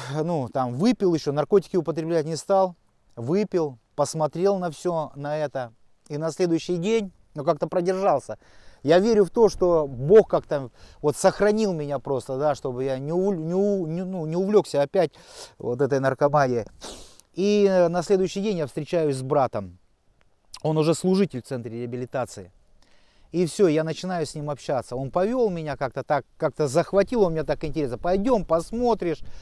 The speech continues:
А понимает, что я только освободился, мне вот там, ну, жить охота, там девчонки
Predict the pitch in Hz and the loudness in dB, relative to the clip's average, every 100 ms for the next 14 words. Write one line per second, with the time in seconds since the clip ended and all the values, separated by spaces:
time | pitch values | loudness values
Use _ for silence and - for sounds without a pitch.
0 | - - - - 147 190 202 240 220 - | -14 -10 -4 2 4 4 4 4 2 4
1 | 180 175 190 165 170 180 175 185 190 214 | 2 4 2 4 2 2 2 2 4 0
2 | 165 151 156 147 - 147 143 160 117 107 | 0 -6 -4 -4 -2 -4 -4 -6 -6 -10
3 | 127 120 151 226 185 175 170 160 131 139 | -12 -4 -2 0 0 -2 -2 -2 -4 -6
4 | 120 113 117 135 - 202 208 175 180 | -8 -8 -8 -8 0 2 2 -2 -6